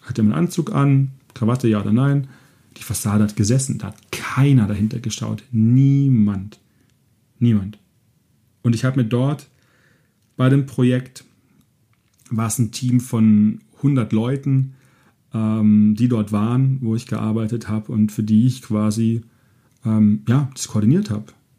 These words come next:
das geleitet hab. Und ich mir ein Team aufgebaut hab um mich herum, die haben für mich die Arbeit gemacht, ich hab nur noch die Entscheidung getroffen, mehr konnte ich gar nicht mehr. War aber völlig so okay, äh, nach außen hat mich da keiner angesprochen, bis ich mal abends mit einem Kollegen zusammensaß,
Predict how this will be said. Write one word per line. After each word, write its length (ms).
das 120
geleitet 400
hab. 220
Und 200
ich 120
mir 100
ein 420
Team 280
aufgebaut 480
hab 180
um 80
mich 160
herum, 340
die 120
haben 100
für 120
mich 140
die 140
Arbeit 340
gemacht, 260
ich 40
hab 80
nur 120
noch 40
die 100
Entscheidung 460
getroffen, 380
mehr 80
konnte 280
ich 120
gar 160
nicht 160
mehr. 160
War 120
aber 120
völlig 320
so 160
okay, 460
äh, 140
nach 140
außen 300
hat 80
mich 80
da 100
keiner 280
angesprochen, 800
bis 140
ich 100
mal 140
abends 260
mit 60
einem 60
Kollegen 460
zusammensaß, 840